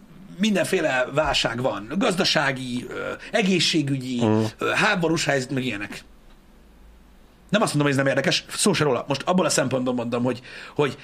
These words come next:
Speaker 1: hát hova, hova lesz ez a generáció? Mert az előzőnek mi volt? Meg az az előttinek. És az az előttinek mi volt?
Speaker 2: Igen.
Speaker 1: Ne csináljunk már úgy, mint hogy ezer éve lettek volna az a dolgok. De faszt.
Speaker 2: Nem.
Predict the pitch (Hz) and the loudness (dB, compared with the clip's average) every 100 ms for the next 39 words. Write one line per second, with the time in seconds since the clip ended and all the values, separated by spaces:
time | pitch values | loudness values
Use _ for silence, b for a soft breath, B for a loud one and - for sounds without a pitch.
0 | B - 156 - - 214 214 127 190 156 | B -2 -2 -4 0 2 2 2 2 2
1 | 151 - 131 131 117 98 - 120 107 143 | 0 0 0 0 -2 -2 -4 -2 -2 2
2 | 233 196 226 220 214 196 147 104 107 - | 2 4 2 2 2 2 0 -4 -6 -4
3 | 151 143 131 117 110 107 117 107 - 131 | 0 2 2 0 -2 -2 -6 -6 -4 0
4 | 143 135 139 147 151 180 160 170 104 - | 2 2 2 2 2 0 0 -2 -2 -8
5 | - - _ _ - - - - - - | -14 -20 _ _ -20 -20 -20 -20 -20 -20
6 | - - - 123 113 123 285 196 160 175 | -20 -20 -4 0 0 2 2 4 4 4
7 | 160 170 156 170 170 156 151 139 139 139 | 4 2 2 2 4 4 2 2 0 -2
8 | 160 151 139 139 131 123 - - - - | -2 0 2 2 0 -2 -14 -20 -20 -20
9 | - - 151 147 151 156 170 - 480 - | -10 0 2 2 2 2 0 0 0 0
10 | 127 - - - - - 90 | -2 -8 -16 -20 -8 -2 0